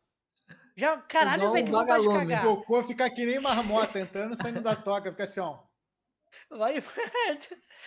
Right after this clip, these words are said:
Speaker 1: <laughs> É meio assim, mesmo.
Speaker 3: <laughs> Já fiquei assim várias vezes.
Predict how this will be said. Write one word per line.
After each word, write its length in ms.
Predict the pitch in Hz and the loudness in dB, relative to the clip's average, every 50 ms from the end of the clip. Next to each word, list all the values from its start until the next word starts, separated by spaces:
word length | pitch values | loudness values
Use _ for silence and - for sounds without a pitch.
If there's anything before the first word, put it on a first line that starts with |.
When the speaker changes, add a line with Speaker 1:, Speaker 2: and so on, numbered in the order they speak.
| - 349 - - - | -18 -16 -12 -4 -4
Speaker 1:
<laughs> 760 | 302 - - 415 - - 480 427 - - 440 349 - - | -2 0 0 -4 -2 -2 -2 -4 -4 -4 -8 -8 -8 -8
É 80 | 320 214 | -10 -8
meio 220 | 190 196 220 262 | -6 -6 -6 -6
assim, 200 | 311 - 226 339 | -6 -6 -6 -6
mesmo. 220 | 349 370 - - - | -2 -2 -2 -2 0
Speaker 3:
<laughs> 1300 | 208 320 277 240 233 202 - - - - - 302 349 349 349 339 339 330 - - - - - - - - | -2 -2 -2 -2 -2 -2 -2 -2 -2 -4 -2 0 2 2 2 2 2 0 -2 -6 -14 -20 -20 -18 -10 -6
Já 160 | 220 226 233 | -6 -6 -6
fiquei 240 | 220 226 - 226 240 | -8 -14 -12 -10 -10
assim 220 | 233 233 - 233 | -10 -10 -12 -12
várias 320 | 214 226 240 254 240 240 196 | -8 -6 -6 -6 -6 -8 -8
vezes. 260 | 202 214 202 190 | -10 -10 -10 -12